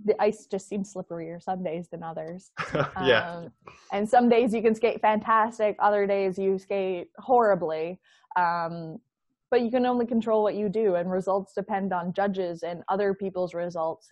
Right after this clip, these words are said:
Speaker 2: Yeah.
Speaker 1: And s-, there's so many extra components that you actually can't control. So what's the point in trying to control all of that and aim for a podium when you could just focus on yourself, enjoy it,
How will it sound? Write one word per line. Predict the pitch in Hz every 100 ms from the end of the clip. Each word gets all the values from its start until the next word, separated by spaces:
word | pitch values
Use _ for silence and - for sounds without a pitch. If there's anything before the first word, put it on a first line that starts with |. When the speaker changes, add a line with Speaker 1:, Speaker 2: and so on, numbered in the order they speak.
| -
Speaker 2:
Yeah. | 185 165
Speaker 1:
And | 160 - _ _ _ _ _ _ _
s-, | - -
there's | 226 220
so | 220
many | 262 247 233
extra | 233 240 240
components | 220 214 202 214 202 185
that | - 190
you | 214 202
actually | 208 - 190
can't | - 202 202
control. | 233 196 196 190 165 - - -
So | - 190 185 175 170 - -
what's | 214 214
the | 214
point | - 202 196
in | 180
trying | 190 190
to | 185
control | 185 190 190 175 - _
all | 208 214
of | 196 170
that | 196 190 165 -
and | 190 180 -
aim | 208 202 196
for | 196 185
a |
podium | 190 226 190 170 170 180 _ _ _ _
when | 190 202 180 175
you | 175 190
could | 196
just | 190 -
focus | 190 185 190
on | 180
yourself, | 175 185 180 _
enjoy | 202 180 165 180 196 147
it, | 170